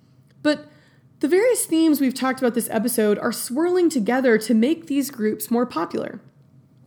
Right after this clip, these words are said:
Economic globalization is moving traditionally blue-collar American jobs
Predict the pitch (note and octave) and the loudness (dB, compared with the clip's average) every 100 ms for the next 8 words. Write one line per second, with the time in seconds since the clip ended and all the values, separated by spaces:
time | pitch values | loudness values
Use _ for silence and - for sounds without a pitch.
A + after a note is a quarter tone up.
0 | - _ - D#4 E4+ D#4 D#4 A#3+ A3 A#3 | -20 _ -6 0 2 2 2 -2 0 0
1 | C4+ C#4+ A3 G#3 B3 B3+ A#3+ G3+ A3 A#3+ | 0 0 2 0 0 0 0 0 2 4
2 | A#3+ A#3+ A#3 C4+ D4 D#4+ B3+ F#3+ G#3+ C4 | 2 2 0 -2 0 0 0 0 -2 -2
3 | C4+ A#3 A#3 A#3 G#3 G3+ G#3 A#3+ C#4 G#3+ | -2 0 2 2 0 -2 -2 0 2 2
4 | G3 G3 F#3 | 2 0 -2